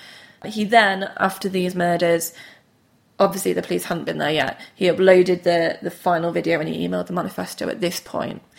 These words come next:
Now, his parents did receive the manifesto and they contacted police, but it was, you know, he was literally acting then, so it was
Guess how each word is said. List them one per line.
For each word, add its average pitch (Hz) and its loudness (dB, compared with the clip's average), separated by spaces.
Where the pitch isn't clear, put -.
Now, 185 2
his 185 2
parents 220 2
did 190 2
receive 175 -2
the 175 -8
manifesto 175 -2
and 170 -2
they 165 2
contacted - -6
police, 175 -2
but 175 -2
it 180 -2
was, 165 -4
you 185 -10
know, 160 -6
he 180 -6
was 165 -6
literally 165 -4
acting 160 -6
then, 139 -4
so - -6
it - -4
was 160 -4